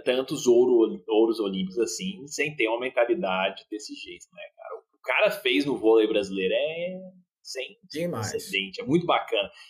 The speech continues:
Speaker 1: E você ouvia ele falando, né, vai lendo o livro, vai vendo as, o, os insights dele, né, quando ele ia, é porque ele foi se desenvolvendo, né, você vai vendo isso no livro.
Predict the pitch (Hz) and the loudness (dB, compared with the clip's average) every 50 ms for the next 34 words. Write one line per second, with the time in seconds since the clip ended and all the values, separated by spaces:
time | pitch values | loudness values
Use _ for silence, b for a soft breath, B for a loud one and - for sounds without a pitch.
0 | B 127 - - 143 127 113 - - 127 147 190 190 - - - 123 107 107 123 | B -4 0 2 4 4 2 2 -2 0 4 4 6 6 4 2 2 2 2 2
1 | 135 127 110 104 110 110 107 107 117 139 135 117 113 120 120 113 101 98 95 104 | 2 2 2 2 2 2 2 2 2 0 0 2 2 2 2 2 0 -2 -2 -4
2 | 107 120 135 - - - - _ _ _ _ _ _ _ - - 107 104 101 104 | -4 0 0 0 0 0 -4 _ _ _ _ _ _ _ -10 -4 -4 -4 -4 -4
3 | 320 - 123 120 123 123 113 - - - - 113 110 131 151 147 - - - - | -2 2 2 4 4 4 4 2 0 0 0 0 0 0 0 -2 -4 -6 -2 2
4 | 107 120 131 120 117 113 - 110 113 113 110 113 113 110 110 - _ _ - 127 | 2 2 2 2 0 0 0 2 2 2 4 4 4 4 2 -4 _ _ -2 -2
5 | 127 123 - - - - 392 370 330 294 - - 185 175 180 220 196 214 233 202 | -2 -2 0 0 2 2 2 0 -2 -4 -4 -2 -2 0 2 2 4 4 4 4
6 | 135 117 107 - 131 143 143 123 113 110 104 - 123 113 143 170 226 180 - 131 | 4 2 0 -2 0 0 0 0 0 -2 0 0 0 0 0 0 0 0 0 0
7 | 156 202 196 160 151 147 147 147 131 117 110 107 98 - | 0 2 4 4 4 4 2 0 -4 -4 -4 -4 -6 -6